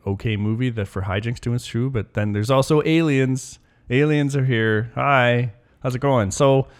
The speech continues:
um, one of my problems with this movie, uh, is that it seems like it's a weird mishmash of, of two, two things put together, and I'm not sure the ideas gelled as well as I thought. I thought,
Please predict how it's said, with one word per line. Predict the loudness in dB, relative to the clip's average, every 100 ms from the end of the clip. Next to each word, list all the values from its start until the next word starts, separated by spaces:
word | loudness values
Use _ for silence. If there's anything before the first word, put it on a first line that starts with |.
| -20 _
um, | -2 0 2 2 0 -4
one | -2 0
of | 0
my | -2
problems | 0 -2 -2 -6 -4
with | -6 -4
this | -6 -4
movie, | -4 -2 -2 -2 -4 -6 -8 -8
uh, | -6 -4 -2 -4 -6
is | -6 -4 -4 -6 -6
that | -4 -4
it | -8
seems | -8 -6 -6
like | -6 -6 -6
it's | -8 -10 -18 -20 _ _ _ _ _
a | -6
weird | -2 0 0
mishmash | -2 -4 -4 -2 -2 -2
of, | -4 -4 -8 _
of | -10 -10
two, | -8 -4 -2 -2 -4 -6 -8 -12 -6
two | -6
things | -2 -4 -4
put | -6 -6
together, | -4 -2 -2 -4 -8 -8
and | -8 -6
I'm | -6 -4
not | -6 -8
sure | -8 -6
the | -4 -4
ideas | -4 -4 -2 -2 -4 -6
gelled | -12 -6 -2 -2 -2 -4 -6 -8 _ -20 -20 _ -6
as | -4 -2
well | 0 0
as | -2
I | -2
thought. | 0 0 0
I | -4
thought, | 0 0 0 -4